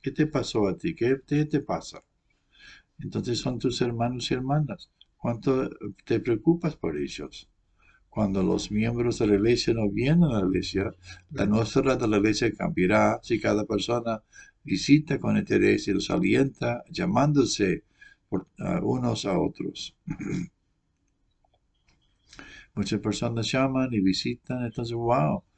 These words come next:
todo el mundo siente ese tipo de servicio, ese tipo de preocupación. Esa iglesia seguramente va a crecer. No solamente me preocupo de mi propia familia.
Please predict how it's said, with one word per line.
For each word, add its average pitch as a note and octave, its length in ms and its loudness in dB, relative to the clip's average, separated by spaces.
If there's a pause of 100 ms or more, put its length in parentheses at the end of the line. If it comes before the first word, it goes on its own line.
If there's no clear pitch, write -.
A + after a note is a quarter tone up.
(300)
todo D3 260 6
el D3 60 4
mundo D3 220 2
siente C#3 340 4
ese B2 220 2
tipo B2+ 380 0
de G2+ 360 4 (260)
servicio, - 680 2 (720)
ese G2+ 300 0
tipo G2+ 520 4
de E2 360 0 (140)
preocupación. F2 920 2 (320)
Esa C3+ 280 4
iglesia D#3+ 400 6
seguramente D3 520 4
va D3 160 2
a C#3 60 -2
crecer. C#3+ 580 0 (1600)
No A2+ 180 -2
solamente C#3+ 480 2
me G#2+ 200 2
preocupo G2+ 520 2
de F2 60 6
mi E2+ 100 4
propia G2 320 0
familia. F#2+ 720 0